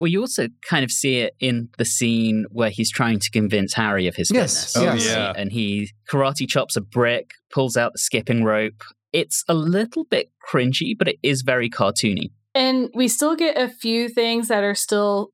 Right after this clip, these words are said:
Speaker 4: Doctor-like. Him name-dropping Alexander the Great, Hannibal. Doctor, okay, I get it. You're name-dropping again. That's something that Pertwee liked to do. So we still get a little bit of continuation of the previous one.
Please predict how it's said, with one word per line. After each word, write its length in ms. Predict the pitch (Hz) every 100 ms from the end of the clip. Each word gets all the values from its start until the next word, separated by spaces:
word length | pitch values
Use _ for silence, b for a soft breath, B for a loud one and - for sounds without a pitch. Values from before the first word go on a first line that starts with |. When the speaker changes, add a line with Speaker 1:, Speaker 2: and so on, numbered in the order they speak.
| 214
Speaker 4:
Doctor-like. 840 | 214 196 196 214 202 185 180 233 -
Him 640 | 180 - 233 240 226 220 202 -
name-dropping 720 | 220 233 226 226 220 226 214 -
Alexander 520 | 196 226 226 226 226 214
the 80 |
Great, 320 | 208 214 277 285 _ _ _ - -
Hannibal. 640 | 190 196 214 262 294 311 - _ _
Doctor, 400 | 240 226 226 233 233
okay, 320 | 220 214 214
I 80 | 208 -
get 200 | 202 208
it. 140 | 208
You're 120 | 220
name-dropping 640 | 202 196 202 220 214 254 277
again. 560 | 285 220 196 202 240 -
That's 220 | 214 214
something 280 | 208 214 233
that 160 | 254 -
Pertwee 300 | 240 214 202
liked 200 | 190 190
to 60 | 190
do. 300 | 190 185 185
So 320 | - 190 190
we 120 | 208
still 280 | - 247 240
get 200 | 240 -
a 60 | 214
little 200 | 208 202
bit 120 | 202
of 60 | 196
continuation 720 | 208 220 196 190 185 - 175
of 60 |
the 60 | 160
previous 460 | 180 170 - - -
one. 200 | -